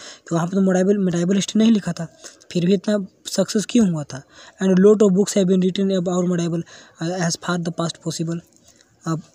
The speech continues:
past far, uh, before mine", मेरे से पहले तो बहुत medieval पर लिखा गया, तो उन लोग इतना फेमस क्यों नहीं? "Think the success of the book is always mystery", लेकिन ये बुक क्यों सक्सेस हुआ, तो इसका एक मिस्ट्री, रहस्य है, कोई नहीं बता पाएगा। "Nobody can predict", कोई नहीं। "And I think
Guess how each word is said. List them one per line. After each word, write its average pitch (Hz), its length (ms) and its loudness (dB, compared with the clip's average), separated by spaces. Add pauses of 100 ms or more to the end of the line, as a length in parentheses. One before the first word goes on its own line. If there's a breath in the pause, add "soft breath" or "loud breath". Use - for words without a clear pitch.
(180)
past 202 200 0
far, 196 260 -6
uh, - 840 -8
before 196 220 4
mine", 190 360 2
मेरे 196 220 4
से 196 80 2
पहले 202 220 0
तो 196 80 0
बहुत 175 260 0
medieval 196 440 0
पर 196 80 0
लिखा 180 260 -2
गया, 175 220 -2
तो 170 140 -6
उन 175 140 0
लोग 190 200 4
इतना 190 180 2
फेमस 185 300 -2
क्यों 180 160 -4
नहीं? 175 100 -2
"Think - 520 0
the 180 140 0
success 190 320 0
of 175 60 -2
the 175 100 -2
book 180 240 0
is 190 60 2
always 185 260 2
mystery", 185 380 -2 (420 loud breath)
लेकिन 185 220 -2
ये 196 80 6
बुक 185 240 2
क्यों 214 140 4
सक्सेस 190 360 0
हुआ, 202 140 2
तो 185 100 -6
इसका 190 180 -4
एक 185 240 -4
मिस्ट्री, 180 340 -2
रहस्य 170 380 -2
है, 170 40 -6
कोई 175 180 -4
नहीं 175 140 0
बता 170 200 -6
पाएगा। 170 300 -10 (340 loud breath)
"Nobody 185 340 6
can 185 160 2
predict", 180 340 0
कोई 180 220 -2
नहीं। 185 200 0 (140)
"And 165 100 -6
I 170 120 -2
think 214 220 0